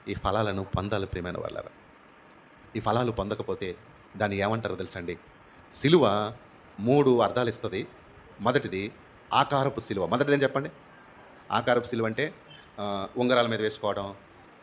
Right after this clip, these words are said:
సూత్రాల మీద వేసుకోవడం, ఆ, చర్చి పైన వేసుకోవడం, ఇంటి మీద వేసుకోవడం, ఇవి ఆకారం. అంటే ఆయన ఆ శిలువ ఆకారాలన్నీ మనం, ఆ, దైనందిన జీవితంలో మన వస్త్రాల మీద, మన ఆభరణాల మీద వేసుకొని, "నేను,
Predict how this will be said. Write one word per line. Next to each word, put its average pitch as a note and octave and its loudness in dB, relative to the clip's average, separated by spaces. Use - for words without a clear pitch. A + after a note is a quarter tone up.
సూత్రాల B2 2
మీద A2 2
వేసుకోవడం, G2 -2
ఆ, F#2+ -4
చర్చి D3 -2
పైన B2+ 0
వేసుకోవడం, G#2 -2
ఇంటి F3 8
మీద F3 12
వేసుకోవడం, D3+ 4
ఇవి E3 6
ఆకారం. C#3+ 4
అంటే D3 4
ఆయన D3+ 8
ఆ C#3 2
శిలువ F#3 4
ఆకారాలన్నీ E3 6
మనం, C3+ 2
ఆ, A#2+ 2
దైనందిన C3+ 2
జీవితంలో B2+ 0
మన A#2 0
వస్త్రాల A#2 2
మీద, A2+ -4
మన A#2+ -4
ఆభరణాల G#2+ -2
మీద G#2+ -4
వేసుకొని, C3 -2
"నేను, A#2+ 4